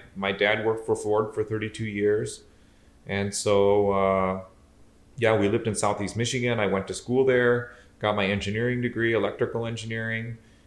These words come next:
uh, started working for A V L, uh, way back in two thousand, and, uh, worked there for, uh, eleven years until I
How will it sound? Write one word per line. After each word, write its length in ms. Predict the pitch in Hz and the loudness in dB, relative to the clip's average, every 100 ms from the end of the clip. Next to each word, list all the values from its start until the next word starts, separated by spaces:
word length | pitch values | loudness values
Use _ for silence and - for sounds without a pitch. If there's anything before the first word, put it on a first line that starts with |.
| - | -10
uh, 340 | - 95 98 95 | -4 0 0 -2
started 400 | - 117 120 110 | 2 2 2 -2
working 260 | 113 113 | -4 -6
for 400 | - 110 107 101 | -6 -2 2 2
A 160 | 87 104 | 2 0
V 180 | 107 107 | 2 4
L, 480 | 107 107 110 110 - - - | 4 4 2 0 -4 -16 -10
uh, 80 | 101 | -8
way 320 | 98 110 120 | 0 2 2
back 340 | 104 110 - 110 | 2 0 -2 -4
in 220 | 98 95 | -6 -6
two 160 | - 95 | -12 -8
thousand, 600 | 104 107 123 131 156 160 - - _ - - - | -4 -2 -2 -4 -8 -10 -18 -20 _ -20 -20 -6
and, 420 | 101 101 104 101 | -2 -2 0 0
uh, 200 | 98 98 | 0 2
worked 300 | 101 120 - | 2 0 2
there 240 | 113 113 113 | 2 4 0
for, 840 | - 104 104 104 104 104 104 104 - - - - | -6 -2 2 4 4 4 2 -4 -16 -20 -20 -8
uh, 420 | 92 90 90 90 - - - - - 117 | -6 -4 -4 -6 -10 -18 -20 -20 -10 -4
eleven 420 | 101 113 131 113 | 2 2 2 -2
years 600 | 101 104 131 139 - - 117 | -2 -2 -2 -4 -8 -12 -10
until 360 | 101 113 104 | -6 -2 0
I 320 | 98 98 98 | 2 2 0